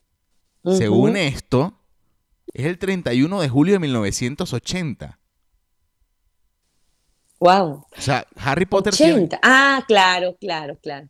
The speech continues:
Speaker 2: Harry
Speaker 1: claro.
Speaker 2: Potter tiene
Speaker 1: Pero,
Speaker 2: cuarenta
Speaker 1: pero
Speaker 2: años.
Speaker 1: Sí, en este momento.
Speaker 2: Eh, yo, yo, yo voy a,
Speaker 1: Pero
Speaker 2: a, a buscar bien esa información. Harry Potter
Speaker 1: Ahora
Speaker 2: cumpleaños, porque esto es Wikipedia.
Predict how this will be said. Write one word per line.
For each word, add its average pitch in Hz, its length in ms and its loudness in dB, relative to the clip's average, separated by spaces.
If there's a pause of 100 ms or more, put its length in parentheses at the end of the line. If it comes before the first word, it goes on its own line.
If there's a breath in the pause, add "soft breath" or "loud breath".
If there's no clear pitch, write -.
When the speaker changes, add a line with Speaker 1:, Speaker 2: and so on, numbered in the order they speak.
(100)
Speaker 2:
Harry 123 220 -4
Speaker 1:
claro. 175 80 -4
Speaker 2:
Potter 196 280 -2
tiene 185 220 -6
Speaker 1:
Pero, 202 140 4
Speaker 2:
cuarenta 165 280 0
Speaker 1:
pero 185 120 2
Speaker 2:
años. 165 460 -6 (1300)
Speaker 1:
Sí, 190 380 -4
en 202 140 -4
este 170 240 -6
momento. 170 440 -8
Speaker 2:
Eh, 87 180 -16
yo, 107 220 -8
yo, 131 200 -2
yo 160 140 -2
voy 226 120 -4
a, 247 40 -2
Speaker 1:
Pero 202 300 2
Speaker 2:
a, 135 220 -2
a 131 40 2
buscar 151 340 -2
bien 185 200 -12
esa 180 180 -4
información. 110 840 -8 (200)
Harry 156 260 -8
Potter 180 400 -8
Speaker 1:
Ahora 220 140 2
Speaker 2:
cumpleaños, 90 640 -4 (400)
porque 98 260 -10
esto 123 160 -6
es 170 200 -6
Wikipedia. 98 680 -6